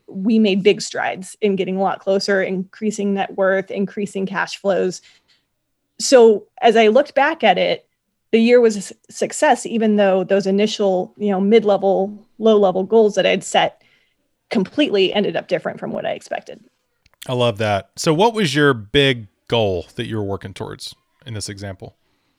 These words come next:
Speaker 1: So at the beginning of the year, my goal was to go get a twelve to sixteen unit building this year,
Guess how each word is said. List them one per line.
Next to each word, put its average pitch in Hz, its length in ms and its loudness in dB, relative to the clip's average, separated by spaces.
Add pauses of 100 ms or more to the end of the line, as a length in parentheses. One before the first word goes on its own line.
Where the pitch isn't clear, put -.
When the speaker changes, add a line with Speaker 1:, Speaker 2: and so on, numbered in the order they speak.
(220)
Speaker 1:
So 262 240 4
at 254 160 2
the 240 60 2
beginning 220 480 0
of 165 100 -4
the 170 100 -6
year, 160 220 -8
my 208 240 0
goal - 380 -6 (220)
was 190 360 -2
to 170 500 -8 (600)
go 202 300 4 (100)
get 214 240 2
a 185 160 -2 (320)
twelve 208 400 0
to 190 60 -4
sixteen 202 520 -2
unit 185 280 -6
building 214 520 2 (540)
this - 240 2
year, 160 360 -2